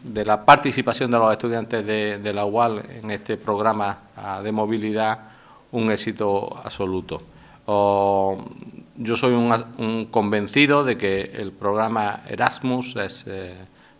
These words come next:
proba-, probablemente, junto con la introducción del euro, o una de las herramientas más útiles para haber hecho de, de, de Europa un concepto, de un, una capacidad transformadora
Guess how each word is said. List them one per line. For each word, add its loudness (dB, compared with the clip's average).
proba-, 0
probablemente, 6
junto -2
con 2
la 2
introducción 0
del 2
euro, 4
o 2
una -2
de -4
las 0
herramientas 0
más -2
útiles -2
para -8
haber -4
hecho -6
de, -6
de, -14
de -10
Europa 2
un -2
concepto, -6
de -12
un, -2
una 6
capacidad 4
transformadora 4